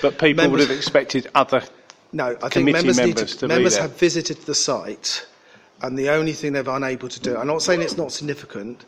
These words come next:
Speaker 2: but members have not been able to go onto the site. The significant considerations regarding this application, and I don't want to fast forward this, the critical two issues, which I think members, and I'm not trying to predict what you're gonna do, is all about the impact of the proposal when you're entering the new port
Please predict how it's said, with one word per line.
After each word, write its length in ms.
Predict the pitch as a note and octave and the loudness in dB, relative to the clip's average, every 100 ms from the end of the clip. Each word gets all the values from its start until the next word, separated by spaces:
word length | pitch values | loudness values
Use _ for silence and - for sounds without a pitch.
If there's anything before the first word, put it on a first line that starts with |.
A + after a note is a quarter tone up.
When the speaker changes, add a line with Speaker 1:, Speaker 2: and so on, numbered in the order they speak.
| - - | -20 -14
Speaker 2:
but 100 | - | -8
members 300 | C3 C#3 C#3 | -4 -4 -4
have 100 | C#3 | -6
not 220 | C3 C#3 C#3 | -4 -6 -6
been 140 | C3 | -6
able 160 | B2+ B2 | -6 -8
to 100 | B2+ | -6
go 320 | D3 B2+ A#2+ | -4 -2 -4
onto 320 | C#3+ B2+ A#2+ A#2+ | -4 -4 -6 -10
the 100 | - | -10
site. 540 | - G#2 F#2+ - - - - - _ | -8 -8 -12 -12 -14 -14 -20 -20 _
The 60 | |
significant 680 | B2+ D#3 D#3+ D#3+ D#3+ C#3 A#2+ | -6 -2 -2 -2 -2 -4 -4
considerations 680 | C#3+ B2+ C3+ C3 C#3+ - A#2 | -8 -6 -4 0 0 -2 -8
regarding 300 | A#2+ C#3+ B2+ | -2 -2 -2
this 140 | A#2 | -6
application, 400 | C#3+ - A#2+ A#2 | -8 -8 -10 -8
and 80 | B2 | -6
I 20 | |
don't 220 | B2 D3+ D#3 | 0 0 2
want 160 | D3 | 0
to 60 | B2+ | -2
fast 440 | - D#3 C3+ A#2+ | -4 0 0 -2
forward 320 | - D3 A#2+ | -2 -2 -2
this, 420 | - G2 - - - - - - | -6 -6 -4 -4 -6 -20 -20 -18
the 80 | - | -14
critical 540 | - - F3 F3+ - D3 | -12 0 2 2 -4 -6
two 260 | - D#3+ | 0 2
issues, 320 | D3 - C3 | 2 0 -6
which 160 | B2 A#2 | -6 -6
I 80 | B2+ | -6
think 340 | - F#3 F3+ | 0 2 2
members, 300 | C3+ B2+ B2 | -4 -6 -6
and 100 | B2+ | -6
I'm 80 | C3+ | -4
not 160 | D3+ - | -4 -2
trying 200 | D3+ C3 | -2 -2
to 100 | B2 | -6
predict 360 | B2+ D3 B2 | -4 -4 0
what 100 | B2+ | -2
you're 100 | A#2+ | -2
gonna 120 | B2 | -2
do, 300 | B2 A2 A2 B2+ - - | 0 0 -2 -6 -12 -10
is 100 | - | -6
all 140 | C3+ D3+ | 2 4
about 240 | C#3+ C#3 | 4 2
the 180 | C3 C3 | 0 -2
impact 340 | E3+ F3 C#3+ | 0 2 0
of 40 | C3+ | -2
the 60 | |
proposal 420 | C3 C#3 D3 C3+ B2+ | -6 2 4 4 0
when 140 | B2 | -2
you're 100 | B2 | 0
entering 380 | C3 B2+ C3 A#2+ | -2 -2 -4 -2
the 80 | A#2+ | -2
new 180 | C3 | -2
port 440 | B2 A2+ A2+ - | -4 -6 -4 -6